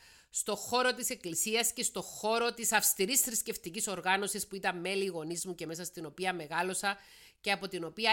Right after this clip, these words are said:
έφυγα στην ηλικία των είκοσι έξι ετών. Δεν το κρύβω. Ότι έχω ωφεληθεί από τη θρησκευτική πίστη και την Εκκλησία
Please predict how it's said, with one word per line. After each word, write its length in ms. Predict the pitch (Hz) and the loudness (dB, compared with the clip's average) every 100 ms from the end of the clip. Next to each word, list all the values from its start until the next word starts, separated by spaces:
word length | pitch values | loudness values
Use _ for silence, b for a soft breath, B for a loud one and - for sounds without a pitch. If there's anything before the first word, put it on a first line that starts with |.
| 262 | 8
έφυγα 480 | 302 190 135 131 - _ _ | 6 -2 -8 -12 -16 _ _
στην 240 | - - 185 | -12 -6 -4
ηλικία 380 | 165 160 185 180 | -4 -4 -4 -6
των 100 | 170 | -8
είκοσι 240 | 156 - | -10 -10
έξι 240 | 147 - | -8 -8
ετών. 240 | 139 123 - _ _ _ _ _ _ _ _ _ - - | -8 -16 -20 _ _ _ _ _ _ _ _ _ -20 -4
Δεν 220 | 202 254 | 0 2
το 100 | 214 | 0
κρύβω. 420 | - 165 131 113 _ _ _ _ _ | -4 -8 -8 -14 _ _ _ _ _
Ότι 260 | 170 175 | -8 -2
έχω 200 | 196 196 | -2 0
ωφεληθεί 600 | 202 190 185 165 151 - 311 370 - _ _ _ | -4 -2 -2 -2 -4 2 4 4 -4 _ _ _
από 280 | - 185 180 | -2 -2 0
τη 80 | 175 | -10
θρησκευτική 680 | - 175 - - - 160 202 | -8 -8 -6 -6 -8 -12 -10
πίστη 360 | - 214 - | -4 -2 -2
και 120 | 196 170 | -4 -10
την 160 | 151 | -8
Εκκλησία 540 | 151 165 147 - 302 | -10 -8 -2 6 6